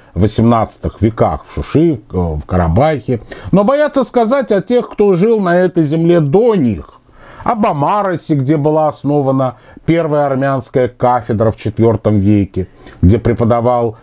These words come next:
Месроп Маштоц. Или летописец семнадцатого века Акоб Исуси, э, а, оставивший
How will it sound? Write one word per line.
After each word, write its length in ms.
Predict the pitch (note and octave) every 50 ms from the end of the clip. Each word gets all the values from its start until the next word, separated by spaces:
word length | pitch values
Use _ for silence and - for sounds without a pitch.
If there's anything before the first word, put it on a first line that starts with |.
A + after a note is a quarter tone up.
| - -
Месроп 460 | - G#2 A#2 A2+ - A#2 A#2 A2 -
Маштоц. 720 | G#2 G#2+ G#2+ - - - - G2 F#2+ F#2 F2+ - - - - - - - - - - -
Или 300 | D#3 G3 A#3 B3 A#3+ A3+ - C#3
летописец 760 | C#3 D#3+ E3 - F#3 E3+ - - A3 G#3+ - - F#3 - -
семнадцатого 680 | - F3 F3 E3 F3 F#3 F3+ - - - - D3+ C#3+ C3
века 480 | B2+ D#3 F3+ F3+ - - D#3 C#3 - - _ - - - _
Акоб 560 | - B2+ C3+ C3+ C3 C3 D#3+ F3+ F3 D3 A2+ -
Исуси, 840 | B2+ A2+ A2 - A#2+ A#2+ A#2 A2+ - - E3 G3 G#3 G#3+ G#3+ F#3 -
э, 0 |
а, 1040 | - C3+ C3 B2+ B2+ B2 B2 A#2 - - G#2 G2 F2 - A2 A2+ A2+ A#2 A#2+ A#2+ B2
оставивший 760 | B2+ A#2+ - - D#3+ E3 D#3 D3+ C#3 - - - C#3 B2+